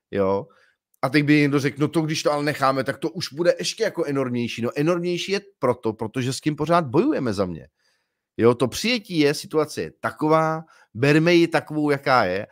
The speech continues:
přestaňme do toho zasahovat a možná v tu chvíli teprv člověk má možnost s tím vlastně přestat. Ne za princip toho boje, vnucování někomu něco jinýho nebo takhle. Vlastně tohle, co se tady odehrává na té planetě, by se dalo popsat jako individuální proces u jej-,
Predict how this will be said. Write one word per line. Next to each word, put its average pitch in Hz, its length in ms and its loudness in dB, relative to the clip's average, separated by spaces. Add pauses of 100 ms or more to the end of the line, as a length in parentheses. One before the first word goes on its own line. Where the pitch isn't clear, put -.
(260)
přestaňme 170 600 0
do 165 80 2
toho 170 220 2
zasahovat 90 720 -4 (380)
a 110 60 -4
možná 135 320 2
v 156 60 -10
tu 160 100 -6
chvíli 156 240 0
teprv 190 380 -4
člověk 139 280 -2
má 135 160 4
možnost 131 340 -4
s - 120 -8
tím 131 200 0
vlastně 120 360 -2
přestat. - 460 -10 (580)
Ne 127 260 4
za 165 120 4
princip 151 400 -2
toho 127 200 0
boje, 120 480 2
vnucování 123 760 2
někomu 120 300 -2
něco 117 260 -2
jinýho 120 380 -2
nebo 120 180 -2
takhle. 117 320 -2 (340)
Vlastně 127 380 -2
tohle, 165 320 -2 (280)
co 135 120 -8
se 139 120 -6
tady 147 160 0
odehrává 135 400 2
na 131 100 2
té 139 140 -12
planetě, 117 440 -2 (240)
by 113 100 -6
se 135 140 -2
dalo 131 200 4
popsat 127 300 -6
jako 127 200 -4
individuální 139 680 2
proces 127 360 -6
u - 100 -8
jej-, 185 260 0